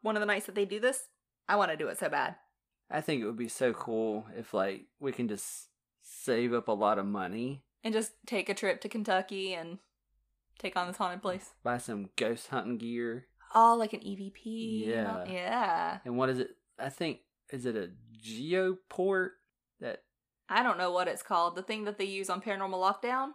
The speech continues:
Speaker 2: Yeah.
Speaker 1: Yeah, that would be cool. But I would be a terrible ghost hunter. I, w-, I would absolutely be the worst.
Speaker 2: Why?
Speaker 1: Because I would go in there, and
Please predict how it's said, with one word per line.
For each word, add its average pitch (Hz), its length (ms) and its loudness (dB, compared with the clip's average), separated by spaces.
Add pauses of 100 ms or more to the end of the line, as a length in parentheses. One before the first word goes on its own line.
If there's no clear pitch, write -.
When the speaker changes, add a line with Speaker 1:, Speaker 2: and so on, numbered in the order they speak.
Speaker 2:
Yeah. 107 600 0
Speaker 1:
Yeah, 180 320 -8
that 165 240 2
would 160 120 -6
be 170 160 -12
cool. - 340 -14 (340)
But - 100 -4
I 254 100 2
would 381 120 4
be 262 100 2
a 196 60 2
terrible 190 400 -2
ghost 156 300 -4
hunter. 208 480 -2 (220)
I, 208 40 -2
w-, 202 160 -2
I - 20 0
would 190 140 -2
absolutely 160 480 -4
be 156 100 -12
the 156 80 -12
worst. 151 500 -14 (720)
Speaker 2:
Why? 247 440 -6 (260)
Speaker 1:
Because 285 260 -2
I 302 100 6
would 254 160 0
go 247 220 4
in 220 260 -2
there, 285 360 -4 (280)
and 233 340 2